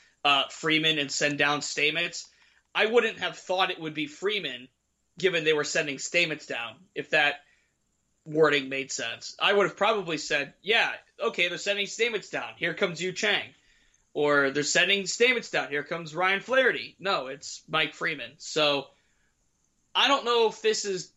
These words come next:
them giving Mike Freeman his due, because he has paid dues. Let's not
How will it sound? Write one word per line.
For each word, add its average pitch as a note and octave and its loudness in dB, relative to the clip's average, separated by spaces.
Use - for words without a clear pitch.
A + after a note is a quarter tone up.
them G3 2
giving F#3+ 0
Mike F#3 -2
Freeman F#3 -2
his E3 0
due, G#3+ 0
because A3+ 2
he C#4 4
has C4 2
paid D3+ 0
dues. D3+ 0
Let's F3+ -8
not F3 0